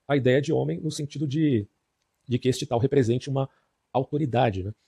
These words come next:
É, eu vivo falando que o, é, tanto o homem quanto a mulher, dentro de cada grupo, do ponto de vista do sexo masculino ou feminino, é, por exemplo, dentro do sexo masculino você tem N formas, né,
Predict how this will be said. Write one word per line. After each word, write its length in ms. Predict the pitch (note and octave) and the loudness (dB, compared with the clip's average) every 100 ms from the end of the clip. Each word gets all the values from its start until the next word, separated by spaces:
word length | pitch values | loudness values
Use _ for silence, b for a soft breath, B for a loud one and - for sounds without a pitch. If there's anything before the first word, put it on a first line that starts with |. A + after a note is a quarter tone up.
| _ _ G#2+ | _ _ -2
É, 380 | A2 G#2+ G2+ - - | 0 2 0 -4 -4
eu 260 | C3+ E3 G2+ - - | 0 0 0 -6 -8
vivo 160 | D#3+ | -6
falando 240 | - A2+ C3+ | 0 0 0
que 160 | - | -4
o, 220 | A#2 G#2+ - | -8 -8 -14
é, 240 | - B1+ - - | -16 -16 -14 -4
tanto 180 | D3 D3 | -2 2
o 40 | |
homem 140 | B2 C3 | 2 0
quanto 220 | A2+ G#2+ | -2 -4
a 20 | |
mulher, 220 | G2 A#2 | 0 2
dentro 240 | G#2+ C#3+ G#2+ | 2 -2 -4
de 60 | |
cada 180 | A#2+ G#2+ | -2 -2
grupo, 220 | F#2 A#2+ | -2 -4
do 80 | G2+ | -6
ponto 100 | A2 | -8
de 80 | G#2 | -8
vista 140 | G2+ | -8
do 40 | G2 | -6
sexo 300 | A#2 G#2 F#2 | -4 -4 -4
masculino 360 | G2+ G#2 A#2 | -6 -4 -4
ou 40 | G#2 | -4
feminino, 320 | D#2+ G2 A#2 _ _ _ _ | -4 -4 -6 _ _ _ _
é, 280 | A2 G2+ F#2+ | 2 2 4
por 80 | A#2 | 2
exemplo, 160 | F#2 | 2
dentro 160 | A#2+ C3 | 0 0
do 20 | |
sexo 220 | A2+ - | -4 -6
masculino 320 | B2 A2+ D3 | -4 -2 -4
você 100 | D3+ | -6
tem 240 | - D#3 C#3 | -6 -2 0
N 220 | F3+ F#3 | 0 -2
formas, 440 | - D#3+ A#2 F2+ | 4 4 4 -2
né, 160 | F#2+ G#2 | -4 -6